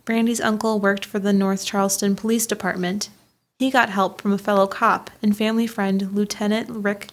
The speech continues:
Keyes. The two of them did what they could to investigate areas around Brandy's neighborhood to look for any clues.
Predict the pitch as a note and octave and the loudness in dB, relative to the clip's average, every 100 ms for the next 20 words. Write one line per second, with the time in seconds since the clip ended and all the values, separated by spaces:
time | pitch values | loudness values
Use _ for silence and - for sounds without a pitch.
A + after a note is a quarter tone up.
0 | - A#3 G#3 G#3 - - - _ _ _ | -10 -4 -2 -2 -4 -8 -12 _ _ _
1 | _ _ _ - A3 - B3 A#3 A3+ A3 | _ _ _ -6 0 4 4 4 4 4
2 | G#3+ G3+ G#3+ A3 A3 - A3+ G3 - G#3+ | 2 2 0 -2 -4 0 0 0 2 2
3 | G3 G#3+ G#3 B3+ B3 B3 A3 G#3 G#3 G#3 | 4 2 -2 -4 -2 -2 -2 0 2 2
4 | G#3 - G3+ F#3+ G3+ G#3+ G#3 G3 G3 G#3 | 0 -2 -2 0 0 2 2 2 2 2
5 | G#3 G3+ G3 F#3 F#3 G3 - G#3+ G#3+ - | 4 2 2 -2 -4 -4 -4 -2 -2 -2
6 | G3+ A3 G#3+ G#3+ - G3+ F#3 F#3+ - | -4 0 0 0 2 2 2 -2 -8